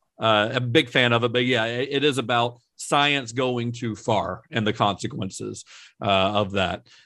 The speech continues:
Now, the, the other one, since you picked that one, the other one I had on my list was,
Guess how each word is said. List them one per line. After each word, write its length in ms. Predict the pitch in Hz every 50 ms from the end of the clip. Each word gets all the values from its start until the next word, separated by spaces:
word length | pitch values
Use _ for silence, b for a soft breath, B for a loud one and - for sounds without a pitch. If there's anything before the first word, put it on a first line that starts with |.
| b b b
Now, 500 | - 135 135 127 123 120 120 120 - -
the, 240 | - 143 139 131 123
the 200 | 139 143 151 156
other 240 | 160 190 202 214 190
one, 180 | 170 151 143
since 260 | 127 - 139 120 117 -
you 160 | 160 180 180
picked 320 | - 180 160 131 123 123
that 260 | 131 143 156 175 185 151
one, 140 | 143 127 120
the 140 | 117 120 120
other 240 | 147 156 151 165 156
one 200 | 139 135 123 120
I 120 | 117 117
had 200 | 113 123 120 117
on 160 | 113 110 107 107
my 220 | 110 120 127 135
list 420 | 127 120 117 113 117 117 - -
was, 400 | 117 117 110 110 110 107 101 -